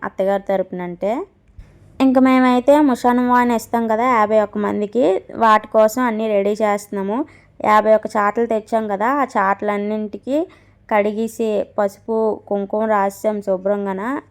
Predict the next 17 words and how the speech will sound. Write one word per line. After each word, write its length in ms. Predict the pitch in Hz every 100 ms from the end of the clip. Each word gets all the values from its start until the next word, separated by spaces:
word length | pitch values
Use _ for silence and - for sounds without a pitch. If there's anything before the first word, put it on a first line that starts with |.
| -
ఇంటూలా 520 | 220 226 254 247 240
రాయాలంట 640 | 220 208 214 214 202 196
చాటలకి. 840 | 226 262 233 196 196 202 196 214 330 - _ _ -
అలా 180 | 220
మొత్తం 340 | 220 214 - 226
యాభై 340 | 214 202 208
ఒక్క 160 | 214 - 226
చాటలకి 480 | 214 214 202 233 220
చేసాము. 720 | 202 196 - 226 202 202 294 - - - 254
అదంతా 400 | 240 240 233 254
అయిపోయింది 420 | 247 240 247 240
కదా, 300 | 233 247 370
ఇప్పుడు 300 | 330 - 254
దానిలోని 640 | 233 226 233 240 240 285
ఇప్పుడు 200 | 349 294
మేము 260 | 254 247 233
కొన్న 540 | 226 220 226 240 285